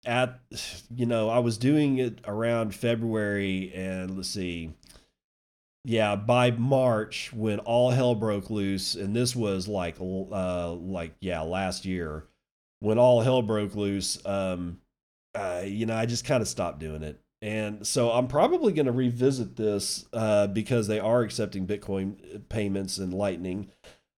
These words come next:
Uh, but I don't know if it's gonna be a newsletter. And al-, also, I kinda looked, you know, at my Substack account, and I can't find a button, uh,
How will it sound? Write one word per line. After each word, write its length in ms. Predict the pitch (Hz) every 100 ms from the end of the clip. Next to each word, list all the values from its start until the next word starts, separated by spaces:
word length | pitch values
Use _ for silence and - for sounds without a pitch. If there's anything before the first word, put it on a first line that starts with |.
| _
Uh, 580 | 135 120 120 117 120 123 120 -
but 680 | 156 185 170 135 123 117 - _ _ -
I 420 | 147 151 156 160
don't 260 | 151 180 185
know 160 | 175 165
if 100 | 175
it's 140 | 156
gonna 180 | 165 139
be 200 | 123 120
a 40 |
newsletter. 800 | 110 143 151 147 151 147 143 143 131 127
And 160 | 135 127
al-, 240 | 123 131 -
also, 520 | 139 143 151 135 127
I 220 | 117 113
kinda 440 | - - 139 143
looked, 480 | 139 135 135 131 -
you 140 | 127 113
know, 140 | 110
at 60 | 107
my 120 | 107
Substack 560 | - 135 131 127 117
account, 400 | 120 - 123 117 123 - _ _ _
and 180 | 123 123 120
I 180 | 196
can't 380 | 220 220 196 -
find 320 | 156 151 131
a 40 | 107
button, 640 | 117 127 123 123 120 113 - _ -
uh, 280 | 127 107